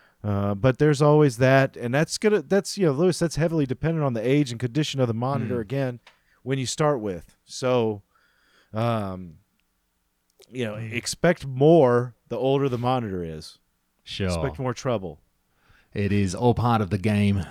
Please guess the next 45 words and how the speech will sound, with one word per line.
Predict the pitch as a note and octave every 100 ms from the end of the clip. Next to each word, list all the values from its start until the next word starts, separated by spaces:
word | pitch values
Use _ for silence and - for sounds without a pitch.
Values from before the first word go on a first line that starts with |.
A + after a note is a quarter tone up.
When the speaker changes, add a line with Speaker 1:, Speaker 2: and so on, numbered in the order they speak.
| -
Speaker 2:
that | G#2 G2
we're | G2+ G2+
in. | G2 F#2 F2+ - - -
So, | E3+ F3+
okay, | G#3+ G3+ F3 B2
so | D3+
there's | D3+ C3
the |
big | B2 G#3 F3 - C#3
job, | A#2 C3+ C3 B2
and |
we're | A#2+
hoping | B2 D3 C#3+
to |
get | B2+ B2
that | B2 -
done. | A#2+ A2 G2
So | - C3+
what | C#3+ E3
else | D#3 - - - -
have | B2+ A#2
you | A2+
been | G#2+ G#2 G2 F#2 -
doing | G2 G2+ F#2+
this | F2+ -
week? | G2+
Speaker 1:
Oh, | G3+
yeah, | G#3 G3+
Speaker 2:
What | F#3
Speaker 1:
so | F#3+
Speaker 2:
else | F3
you |
Speaker 1:
I | D#3+
Speaker 2:
got | E3+
Speaker 1:
did | F3+
Speaker 2:
on? |
Speaker 1:
get | D#3+ F3
to | E3+
hang | C#3 F3 E3+
out | E3 E3 D#3+ B2+
with, | C#3 C#3 C#3 B2+ -
uh, | C3+ A#2+ A#2 A2+
Save | G#2+ - D#3 D#3+
on | D#3 C3
Pat | A#2+ D#3+ D#3 B2+